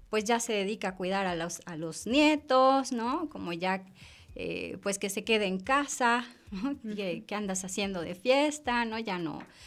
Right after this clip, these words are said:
Speaker 1: ya no te toca, ¿no? Se le restringe de muchas, de muchas cuestiones.
Speaker 2: Sí, y
Speaker 1: Ujú.
Speaker 2: justamente en ese tema es donde, eh, tenemos que, como sociedad, eh, socializar este tema con muchos más elementos, ¿no? Porque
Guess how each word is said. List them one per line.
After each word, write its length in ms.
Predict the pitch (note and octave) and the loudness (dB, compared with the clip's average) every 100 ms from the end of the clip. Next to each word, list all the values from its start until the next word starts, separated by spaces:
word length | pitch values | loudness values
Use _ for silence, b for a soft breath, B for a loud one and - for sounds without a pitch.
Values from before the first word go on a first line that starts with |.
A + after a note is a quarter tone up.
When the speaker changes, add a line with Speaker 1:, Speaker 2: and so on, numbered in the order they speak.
| b | b
Speaker 1:
ya 120 | - A#3 | 6 8
no 140 | A3+ | 6
te 120 | - | -2
toca, 600 | F#3 B3 C#4 C#4+ A#3+ A#3+ A#3+ b - | 0 6 6 6 2 2 -2 b -6
¿no? 60 | |
Se 160 | A#3 A#3 | 0 2
le 120 | A3 | 2
restringe 640 | G#3+ G#3+ - D4 D#4 E4 C4 | 0 -2 -4 2 4 4 2
de 100 | A3 | 0
muchas, 560 | G#3 G3+ A3 F#3+ G3 - _ | -2 -6 -6 -4 -6 -8 _
de 140 | G#3+ | -6
muchas 340 | G3+ G3 F#3 F3+ | -4 -4 -8 -12
cuestiones. 800 | - E3 - E3+ - D#3+ - - - | -12 -14 -10 -10 -10 -8 -8 -8 -10
Speaker 2:
Sí, 260 | - C4 A#3 | 4 4 6
y 180 | A#3+ A#3+ | 4 4
Speaker 1:
Ujú. 80 | A#3 | 4
Speaker 2:
justamente 880 | C4+ C#4 D4 D4+ D4 D#4 D4 - | 4 6 6 4 4 4 2 2
en 120 | A3+ A3+ | 2 4
ese 240 | A#3 C4+ | 4 2
tema 340 | C4+ C4+ C4 | 4 6 8
es 140 | B3+ B3 | 8 8
donde, 480 | C4 B3+ A3+ G3+ F#3+ B B - | 8 8 8 6 2 B B 0
eh, 400 | G3+ F#3+ F#3+ F#3+ | 6 8 8 6
tenemos 400 | G#3 G#3 A3+ D4 | 6 8 8 6
que, 380 | - B3+ C4+ C4+ | 12 12 12 10
como 240 | C#4+ C#4 B3 | 10 10 10
sociedad, 600 | A3+ G3+ G3 G3 G#3 - - - | 10 10 10 10 8 0 -8 4
eh, 640 | G#3 F#3+ F#3 F3 D#3+ - | 6 8 6 6 4 0
socializar 920 | - A3 G#3+ G#3+ G#3 G#3+ A#3 A#3+ C#4 - | 4 6 8 8 8 8 10 10 10 6
este 260 | A3 A#3 C#4 | 4 6 6
tema 420 | C4 A3 G#3 A3+ - | 8 8 6 4 0
con 320 | - G3+ G3+ | 6 8 10
muchos 400 | G3 G3+ C4+ D4+ | 10 8 8 10
más 240 | C4+ B3+ B3+ | 10 10 10
elementos, 580 | C4 G#3+ A#3+ D#4+ C4 G3+ | 8 8 6 6 6 8
¿no? 180 | A#3+ | 8
Porque 360 | C4 G#3+ G3+ F#3 | 8 6 6 4